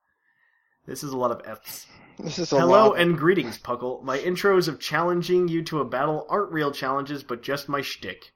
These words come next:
Speaker 1: I have analyzed all the winning emails, and I will win this time. Prepare. This may be a long email,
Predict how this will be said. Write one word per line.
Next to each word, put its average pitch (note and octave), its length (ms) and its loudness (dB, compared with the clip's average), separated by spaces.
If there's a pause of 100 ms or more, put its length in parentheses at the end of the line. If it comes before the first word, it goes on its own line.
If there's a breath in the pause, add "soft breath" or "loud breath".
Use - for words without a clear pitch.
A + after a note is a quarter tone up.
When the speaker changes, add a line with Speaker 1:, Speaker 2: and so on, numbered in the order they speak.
(380 soft breath)
Speaker 1:
I D3 120 0
have D#3 160 0
analyzed F#3+ 600 -2
all A#3+ 280 -2
the D#3 100 0
winning C3+ 320 0
emails, C3 560 -4 (100)
and C3+ 140 -6
I D#3+ 120 4
will G3+ 140 6
win F#3+ 220 0
this G2+ 160 -8
time. F2+ 400 -10 (520 soft breath)
Prepare. C3 680 0
This D#3 180 -2
may F3 120 2
be E3 100 4
a D#3+ 80 4
long E3 360 2
email, B2+ 560 -2